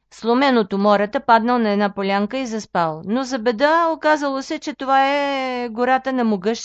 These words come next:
шах. Стражите видели коня, намерили стопанина му, отвели го при шаха. Разгневен, че някой си позволява да се скита из земите му,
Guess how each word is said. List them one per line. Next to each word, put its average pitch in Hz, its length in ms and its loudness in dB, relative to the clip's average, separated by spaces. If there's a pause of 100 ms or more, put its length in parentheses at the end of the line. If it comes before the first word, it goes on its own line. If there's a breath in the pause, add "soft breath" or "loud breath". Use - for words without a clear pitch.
шах. - 380 -6 (640 soft breath)
Стражите 233 680 0
видели 202 400 -2
коня, 180 360 -4
намерили 214 480 -2
стопанина 165 640 -8
му, 226 140 -4
отвели 285 340 -4
го 269 140 -8
при 294 180 -6
шаха. 202 420 -4 (480 loud breath)
Разгневен, 175 680 -2
че 247 140 -4
някой 226 340 -2
си 214 120 -10
позволява 208 580 0
да 185 120 -2
се 185 140 -10
скита 220 340 -10
из 180 160 -6
земите 196 340 -4
му, 233 180 -2